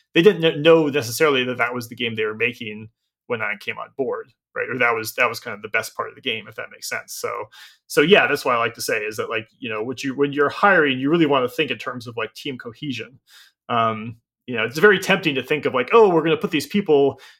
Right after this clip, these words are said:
who have, you know, these, these very different views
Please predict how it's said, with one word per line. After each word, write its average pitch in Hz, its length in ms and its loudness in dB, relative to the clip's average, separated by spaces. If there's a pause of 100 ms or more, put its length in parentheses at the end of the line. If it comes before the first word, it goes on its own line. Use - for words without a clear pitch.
(120)
who 151 100 2
have, 139 640 4 (680)
you 151 120 -2
know, 131 180 2
these, 139 260 -2
these 135 220 -2
very 156 320 4
different 165 340 -2
views 165 640 -2